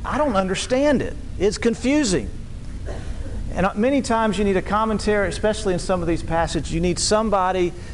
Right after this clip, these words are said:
to explain what in the world is going on. And so what I'm attempting to do during these four sermons is take some of these passages from Isaiah and explain them. Help us to understand why they're even in this season of Advent, why we hear them read.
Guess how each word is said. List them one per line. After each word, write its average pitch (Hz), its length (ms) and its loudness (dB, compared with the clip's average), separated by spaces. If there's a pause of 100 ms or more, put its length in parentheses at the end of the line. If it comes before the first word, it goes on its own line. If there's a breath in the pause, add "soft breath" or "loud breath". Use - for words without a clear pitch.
(160 loud breath)
to 175 100 2
explain 185 720 0
what 202 240 4
in 180 100 0
the 156 80 2
world 175 340 4
is 139 120 -2
going 156 320 2
on. 156 220 2
And 123 80 -2
so 190 140 0
what 190 160 0
I'm 277 220 2
attempting 226 480 0
to 190 60 4
do 180 200 2
during 170 260 2
these 160 160 0
four 180 220 2
sermons 143 500 0
is 147 120 -2
take 240 280 0
some 233 280 2
of 269 60 2
these 247 180 0
passages 185 640 -2
from 160 240 -2
Isaiah 147 580 0 (1600)
and 156 120 2
explain 151 400 0
them. 90 100 -6 (640)
Help 175 180 0
us 165 160 -2
to 156 100 0
understand 151 600 2
why 190 200 2
they're 190 180 2
even 170 260 0
in 180 280 2
this 165 140 0
season 156 440 0
of 127 160 0
Advent, 127 540 0 (360 loud breath)
why 156 180 2
we 160 160 2
hear 165 180 2
them 139 200 0
read. 127 280 2